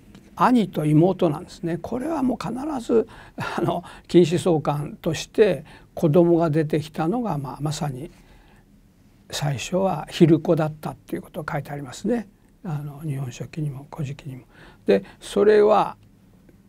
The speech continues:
忌避すべきだっていうことで、まあ、流してしまうわけしかし、それはちゃんと、まあ、それ自体も神様ではあるわけですけれども。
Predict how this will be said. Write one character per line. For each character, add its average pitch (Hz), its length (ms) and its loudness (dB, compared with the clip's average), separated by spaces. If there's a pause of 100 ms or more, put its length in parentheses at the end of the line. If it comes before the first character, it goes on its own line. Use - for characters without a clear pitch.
(360)
忌 214 120 0
避 165 160 2
す - 160 -6
べ 151 140 0
き 151 140 -4
だ 147 120 0
っ 151 40 -4
て - 280 -8
い 151 120 2
う 147 60 0
こ 165 140 -6
と 196 200 0
で、 196 280 2 (1400)
ま 156 140 -8
あ、 - 20 -6
流 135 60 -2 (260)
し - 100 -6
て 151 80 -4
し - 140 -8
ま 92 100 -12
う 90 40 -16
わ - 80 -18
け - 80 -20 (320)
し - 120 -12
か 208 120 6
し、 175 260 2
そ 180 180 0
れ 196 100 4
は 190 180 4
ち 151 100 -4
ゃ 180 80 4
ん 175 60 0
と、 180 160 -2
ま 147 220 -2
あ、 - 20 -12
そ - 160 -4
れ 170 80 2
自 151 140 0
体 151 220 -2
も 180 300 0 (880)
神 156 220 0
様 143 320 -8
で 156 180 0
は 147 160 -2
あ 143 60 -2
る 139 80 -8
わ 113 100 -12
け 160 100 -14
で 156 100 -12
す - 100 -14
け 185 80 -10
れ 185 100 -10
ど 190 100 -8
も。 165 160 -8